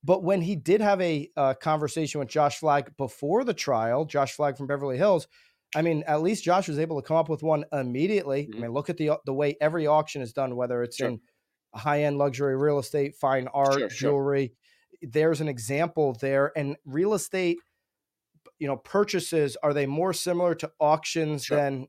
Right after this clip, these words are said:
Speaker 1: you know,
Speaker 2: Sure.
Speaker 1: buying? Of course, they're more similar to auctions than buying something like a car or something like that. Um,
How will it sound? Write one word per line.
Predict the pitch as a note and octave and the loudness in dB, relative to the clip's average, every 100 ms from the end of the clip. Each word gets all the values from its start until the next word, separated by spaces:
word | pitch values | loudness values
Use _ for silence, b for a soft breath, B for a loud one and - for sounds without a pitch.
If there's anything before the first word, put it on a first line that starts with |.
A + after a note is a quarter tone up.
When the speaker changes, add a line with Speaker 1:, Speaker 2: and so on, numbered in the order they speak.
| - | -8
Speaker 1:
you | C#3 | 0
know, | C3+ B2 _ _ | 0 -2 _ _
Speaker 2:
Sure. | - - - | -12 -12 -12
Speaker 1:
buying? | C#3+ D3+ D3+ D3 | 4 4 4 0
Of | D3+ | -4
course, | F#3+ A3+ | 0 0
they're | F#3+ | 2
more | D3+ | 0
similar | C#3 E3 C#3+ | 0 0 2
to | |
auctions | C#3+ D#3+ C#3+ | 2 0 -4
than | B2 | -2
buying | B2+ C#3+ C#3 C3 | 2 2 2 -4
something | - C#3 C3+ | -8 -4 -2
like | B2 | -2
a | A#2+ | -2
car | C3 B2+ | 2 2
or | |
something | B2+ C3 B2+ | 0 -4 -4
like | A#2+ A2+ | -4 -2
that. | A2+ F#2 b b b b - | -4 -4 b b b b 0
Um, | B2+ | 0